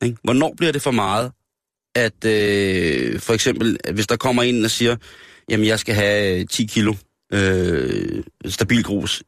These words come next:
i hvert bryst." Og så vil lægen sige,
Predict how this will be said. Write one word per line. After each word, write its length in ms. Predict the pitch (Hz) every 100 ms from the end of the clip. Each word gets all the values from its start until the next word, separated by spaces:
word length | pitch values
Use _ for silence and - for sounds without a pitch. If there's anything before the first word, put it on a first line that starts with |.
| -
i 60 |
hvert 220 | 101 107 -
bryst." 420 | 92 92 - - _ _ _ _ _ _ _ _ _ _ -
Og 100 | 104
så 100 | 123
vil 100 | 113
lægen 240 | 107 104
sige, 320 | 110 104 98